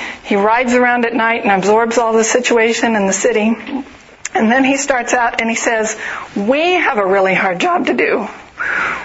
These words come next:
Not you and not I, but we." So he doesn't march in and present himself as the leader in charge who's gonna dictate to them what they must do.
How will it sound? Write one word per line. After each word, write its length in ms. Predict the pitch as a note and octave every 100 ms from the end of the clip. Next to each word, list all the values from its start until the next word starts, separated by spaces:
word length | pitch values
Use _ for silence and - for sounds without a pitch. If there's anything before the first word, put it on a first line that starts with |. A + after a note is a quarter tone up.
| - - -
Not 340 | A3+ B3+ -
you 760 | A3 C4+ A#3+ G3 F#3+ C#4+ D4+ -
and 180 | F4+ G#3+
not 380 | A3 A#3 B3+ -
I, 380 | B3 A3+ F#3+ F#3+
but 280 | G3+ G#3+ G#3
we." 500 | A3 C4 A3+ D#3+ - - - -
So 160 | -
he 100 | A#3
doesn't 360 | A#3 B3+ D4+ C4+
march 280 | A#3 A#3+ A#3+
in 160 | B3
and 160 | A#3 G3+
present 300 | A3+ A3+ A#3+
himself 360 | A#3+ A#3+ A#3 A3
as 160 | G3+
the 120 | B3
leader 320 | G#3 A3+ B3 A3+
in 160 | A3
charge 340 | A3+ A#3 G#3+ G#3+
who's 180 | A3
gonna 220 | A3 G3 F#3
dictate 480 | F#3 C4 - B3 -
to 80 |
them 220 | G#3+ G3+ G3+
what 180 | G3+
they 120 | G#3 G3
must 280 | F#3+ F#3
do. 380 | - C4+ A#3+ A#3